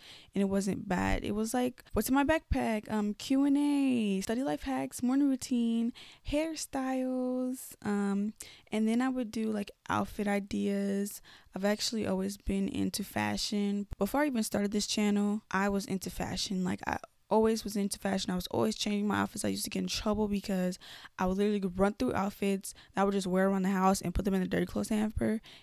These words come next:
And, like, my hamper would be full of these clothes that I only wore for, like, five minutes because I just loved, like,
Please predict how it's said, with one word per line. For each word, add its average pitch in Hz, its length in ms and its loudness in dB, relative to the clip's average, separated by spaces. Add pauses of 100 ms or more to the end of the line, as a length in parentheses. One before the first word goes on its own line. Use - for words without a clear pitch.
(120)
And, 185 100 -4
like, - 140 -4
my 185 140 -4
hamper 202 260 -4
would 190 160 -6
be 185 140 -8
full 190 320 -2
of 185 40 -2
these 190 180 -2
clothes 190 320 2
that 185 140 0
I - 60 -2
only 185 240 2
wore 175 320 -2
for, 190 160 -6
like, 175 240 -2 (400)
five 190 460 -2
minutes 196 460 0 (280)
because 196 200 -2
I 185 60 0
just 180 200 -4
loved, 180 400 -2
like, 180 160 -4